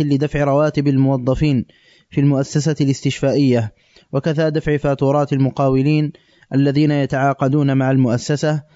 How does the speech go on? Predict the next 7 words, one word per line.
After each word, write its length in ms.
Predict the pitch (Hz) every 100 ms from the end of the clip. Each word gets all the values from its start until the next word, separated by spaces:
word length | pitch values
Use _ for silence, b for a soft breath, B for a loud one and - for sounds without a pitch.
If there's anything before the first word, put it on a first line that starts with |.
| b b
فما 280 | 151 151 139
حكم 300 | 147 - 131
عملي 400 | 131 131 131 123
هذا؟ 380 | 131 135 131
وجزاكم 500 | 131 127 127 127 135
الله 280 | 123 123 117
خيراً". 380 | - 120 120 113